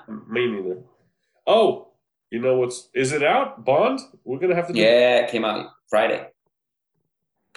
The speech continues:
Speaker 1: We're gonna have
Speaker 2: I will
Speaker 1: to
Speaker 2: be seeing it soon. I haven't seen it yet.
Speaker 1: Yes, I will definitely go see that.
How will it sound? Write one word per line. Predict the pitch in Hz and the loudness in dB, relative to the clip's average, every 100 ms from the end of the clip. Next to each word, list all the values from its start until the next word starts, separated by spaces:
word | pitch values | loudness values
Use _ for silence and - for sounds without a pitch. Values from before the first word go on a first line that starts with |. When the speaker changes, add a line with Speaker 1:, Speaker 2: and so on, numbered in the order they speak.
| - | -14
Speaker 1:
We're | 104 | -6
gonna | 123 | -4
have | 107 | 0
Speaker 2:
I | |
will | 110 | 0
Speaker 1:
to | |
Speaker 2:
be | 113 | 0
seeing | - 135 135 | 0 0 2
it | 120 | 0
soon. | - 110 82 | -2 -4 -4
I | 80 | -8
haven't | 90 - | -12 -12
seen | 92 | -12
it | 90 | -12
yet. | - 73 | -10 -2
Speaker 1:
Yes, | 139 127 - - | 0 0 -4 -6
I | 113 127 | -2 0
will | 131 123 | 0 -2
definitely | 127 127 117 | -2 -4 -6
go | 113 | -6
see | 110 | -6
that. | 92 - | -10 -10